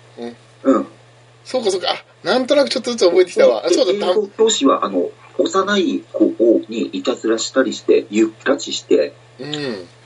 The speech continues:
Speaker 2: いたずらしたりして、
Speaker 1: すごい、
Speaker 2: まあ、
Speaker 1: うん。
Speaker 2: そういう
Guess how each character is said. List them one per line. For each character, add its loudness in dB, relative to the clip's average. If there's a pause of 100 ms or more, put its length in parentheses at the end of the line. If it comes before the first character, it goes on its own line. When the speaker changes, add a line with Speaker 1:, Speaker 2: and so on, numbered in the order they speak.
(120)
Speaker 2:
い -18
た 0
ず -4
ら 0
し -4
た 0
り -8
し -12
て、 0 (1500)
Speaker 1:
す -10
ご 2
い、 -6 (180)
Speaker 2:
ま 2
あ、 2
Speaker 1:
う -2
ん。 -10 (1500)
Speaker 2:
そ 2
う 4
い -4
う -8